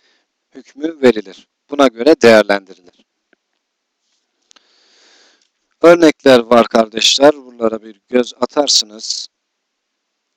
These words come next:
Aziz hadisle ilgili bir eser telif edilmemiş kardeşler. Yani çünkü zaten bir faydaya haiz bir konu olmadığı için ve aziz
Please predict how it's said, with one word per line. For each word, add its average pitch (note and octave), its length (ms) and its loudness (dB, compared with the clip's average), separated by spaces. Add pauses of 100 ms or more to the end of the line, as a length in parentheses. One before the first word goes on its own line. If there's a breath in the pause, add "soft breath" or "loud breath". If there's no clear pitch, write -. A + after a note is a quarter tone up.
(920)
Aziz E3 360 2
hadisle C#3 460 2
ilgili B2 420 -2 (840)
bir C#3+ 180 0
eser C3 380 2
telif B2 380 -2
edilmemiş A#2 460 -14
kardeşler. G#2 520 -14
Yani B2 260 -6
çünkü B2+ 320 -20 (100)
zaten B2+ 360 -2 (180)
bir C3+ 260 -10
faydaya C3+ 760 0 (100)
haiz B2+ 500 -2 (640)
bir B2+ 180 -2
konu B2 280 -20
olmadığı B2 420 -6
için A#2+ 320 -10
ve A#2+ 100 -2 (400)
aziz C#3+ 360 -2